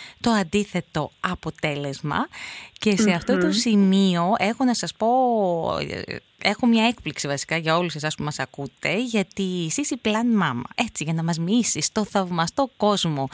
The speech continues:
Speaker 1: των φυτών εσωτερικού χώρου, θα κάνουμε ένα giveaway για σας. Για πες.
Speaker 2: Ναι, έχω επιλέξει μια Monstera Monkey Mask, γιατί ξέρω ότι είναι η αγαπημένη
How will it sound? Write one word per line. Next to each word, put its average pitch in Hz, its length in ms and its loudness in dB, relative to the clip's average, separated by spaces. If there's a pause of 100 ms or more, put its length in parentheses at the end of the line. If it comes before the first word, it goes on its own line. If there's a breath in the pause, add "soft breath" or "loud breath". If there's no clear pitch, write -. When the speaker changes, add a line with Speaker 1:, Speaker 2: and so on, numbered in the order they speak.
(360 loud breath)
Speaker 1:
των 185 180 2
φυτών 220 380 0
εσωτερικού 175 500 -2
χώρου, 156 720 0 (300)
θα 240 240 0
κάνουμε 349 540 2
ένα 349 360 -2 (100)
giveaway 147 640 0
για 143 160 -6
σας. 127 420 -2
Για 214 140 0
πες. 220 380 -2 (1000 loud breath)
Speaker 2:
Ναι, 196 560 4
έχω 226 100 0
επιλέξει 208 460 2
μια 196 180 4
Monstera 190 400 2
Monkey 156 640 2
Mask, 151 300 2
γιατί 180 260 -2
ξέρω 196 240 2
ότι 196 160 -4
είναι 202 120 4
η 220 80 6
αγαπημένη 165 640 2